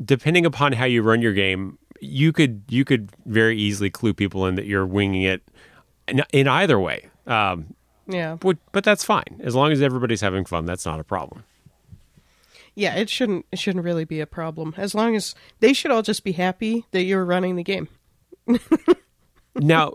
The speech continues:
Speaker 1: but while we're on that topic, I did want to bring up one thing. The one thing I will, I will say around running games where you're doing little to no prep is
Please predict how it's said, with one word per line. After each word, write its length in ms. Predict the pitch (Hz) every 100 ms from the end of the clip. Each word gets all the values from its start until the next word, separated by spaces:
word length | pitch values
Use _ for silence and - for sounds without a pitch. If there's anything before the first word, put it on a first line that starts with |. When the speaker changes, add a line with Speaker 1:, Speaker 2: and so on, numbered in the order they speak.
| -
Speaker 1:
but 380 | 151 160 151 -
while 240 | 151 220
we're 180 | 247 160
on 200 | 139 147
that 180 | 123 120
topic, 340 | 120 127 107
I 60 | 101
did 160 | 240
want 140 | 262 160
to 40 |
bring 260 | 101 110 110
up 160 | 104
one 280 | 92 104 98
thing. 280 | 101 85 78 - - _ _ _ _ _
The 180 | 139 135
one 300 | 135 170 220
thing 180 | 254 226
I 140 | 147
will, 420 | 131 135 127 117 -
I 140 | 127
will 160 | 123 117
say 440 | - - 110 104
around 800 | 104 101 95 92 95 98 95 85
running 480 | 113 98 101 104 104
games 360 | 95 95 92 90
where 140 | 90
you're 140 | 90 87
doing 400 | 98 90 98 98
little 240 | 104 101
to 120 | -
no 220 | 95 92
prep 480 | 82 92 85 82 _ _ _ _ _ _ -
is 580 | 127 127 123 113 -